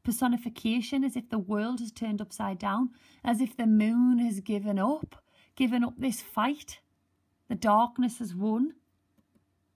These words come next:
Hyde describes the sky as having constellations that look down upon me. So it's as if, um,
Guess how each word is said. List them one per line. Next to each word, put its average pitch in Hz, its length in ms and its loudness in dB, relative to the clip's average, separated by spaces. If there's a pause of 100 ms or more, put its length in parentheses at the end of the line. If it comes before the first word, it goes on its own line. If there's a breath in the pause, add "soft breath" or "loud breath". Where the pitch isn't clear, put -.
(1300 soft breath)
Hyde 240 240 2
describes 226 500 -4
the 233 100 -8
sky 214 440 0
as 254 80 -4
having 214 260 -2
constellations 214 800 -2
that 226 180 -4
look 220 180 -8
down 208 460 -2
upon 196 420 -4
me. 247 280 0 (340 loud breath)
So 254 160 -2
it's 233 160 -4
as 214 160 -6
if, 240 220 -4 (260 soft breath)
um, 214 400 0